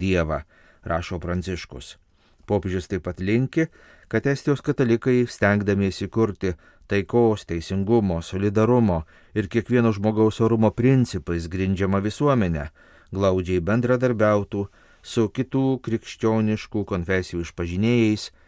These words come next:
ir visais geros valios žmonėmis. Tai ypač svarbu šiandienos karo Europoje kontekste,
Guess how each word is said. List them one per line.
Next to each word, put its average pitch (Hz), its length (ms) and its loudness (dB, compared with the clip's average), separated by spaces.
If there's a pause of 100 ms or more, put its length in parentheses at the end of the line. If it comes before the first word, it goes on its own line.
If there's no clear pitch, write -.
(240)
ir 131 160 6
visais 101 400 4
geros 90 440 0
valios 82 480 -2
žmonėmis. 87 800 -4 (680)
Tai 92 120 -4 (120)
ypač 123 520 -2
svarbu 90 600 -4 (320)
šiandienos 98 720 -2
karo 101 560 2
Europoje 98 720 0
kontekste, 85 720 -4